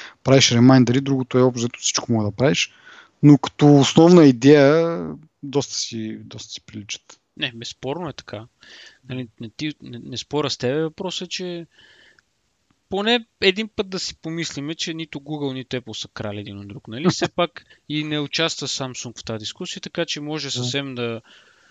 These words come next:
Speaker 2: нали, да приемем, но мисъл-, мисълта ми е, че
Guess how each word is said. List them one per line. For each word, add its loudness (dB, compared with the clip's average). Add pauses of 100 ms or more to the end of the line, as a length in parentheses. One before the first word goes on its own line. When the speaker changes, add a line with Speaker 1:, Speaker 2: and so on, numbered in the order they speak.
(340)
Speaker 2:
нали, -6
да -8
приемем, -6
но -10
мисъл-, -10 (120)
мисълта -2
ми -2
е, -4
че -8